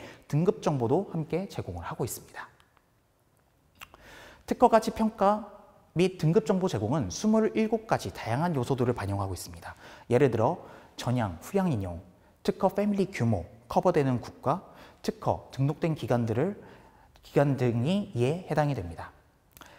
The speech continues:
개별 특허 정보는 특허의 현재 오너, 어플리컨트, 인벤터 정보, 그리고 해당 특허의 패밀리 멤버 등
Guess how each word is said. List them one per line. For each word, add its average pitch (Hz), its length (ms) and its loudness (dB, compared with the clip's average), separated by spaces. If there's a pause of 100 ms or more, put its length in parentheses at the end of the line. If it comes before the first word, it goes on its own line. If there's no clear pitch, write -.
(140)
개별 190 200 6
특허 208 220 0
정보는 127 460 0 (440)
특허의 185 460 0
현재 190 460 2
오너, 123 420 2 (260)
어플리컨트, 139 960 -2
인벤터 123 560 4
정보, 82 340 -12 (420)
그리고 127 400 -2 (180)
해당 220 240 4
특허의 196 360 0
패밀리 202 360 -2
멤버 120 440 2
등 85 180 -8